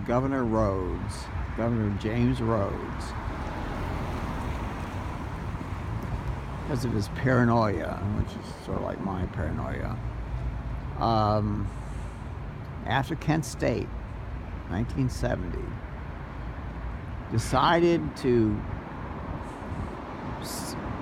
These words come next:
secretly bury a, a, a nuke, a tactical nuke, which is basically what a W twenty-five is, one point five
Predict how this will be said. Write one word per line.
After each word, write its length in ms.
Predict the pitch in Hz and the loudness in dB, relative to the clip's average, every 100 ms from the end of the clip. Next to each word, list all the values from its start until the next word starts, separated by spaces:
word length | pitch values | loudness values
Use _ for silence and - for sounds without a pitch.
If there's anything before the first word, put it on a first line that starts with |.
| - - - - - | -4 -4 -4 -4 -4
secretly 840 | - - 220 214 220 147 143 143 139 123 101 | -2 4 6 6 6 8 8 8 6 4 6
bury 680 | 151 185 151 117 107 113 120 - - 101 | 8 10 8 6 6 4 2 -2 0 2
a, 100 | 117 - - - | 2 0 -2 2
a, 300 | 98 101 104 101 - - - - - - - | 2 4 0 -2 -4 -4 -4 -4 -4 -2 6
a 40 | |
nuke, 400 | 117 131 156 110 - - - | 8 10 8 6 4 -4 -2
a 60 | 104 | 0
tactical 580 | - 139 147 - 143 | 4 4 4 2 4
nuke, 280 | 135 117 107 107 - - - - - - - - - - - - 98 | 6 6 4 0 -4 -6 -6 -6 -6 -4 -4 -4 -4 -4 -6 -4 -2
which 80 | |
is 720 | - 98 95 92 - - - 101 | 0 0 0 -2 -4 -2 0 2
basically 380 | 107 104 98 | 2 2 0
what 160 | 98 101 | 2 2
a 400 | 95 95 - - | 0 0 -2 -2
W 340 | 107 101 101 98 | 0 2 0 0
twenty-five 600 | 104 101 98 92 90 95 | 0 0 2 2 2 2
is, 440 | 101 85 87 80 78 - - - - - - - - | 0 0 -2 -4 -6 -6 -6 -6 -8 -8 -8 -6 0
one 140 | 101 - | 0 2
point 180 | 101 - - | -2 -2 -4
five 320 | 95 92 82 | 0 2 2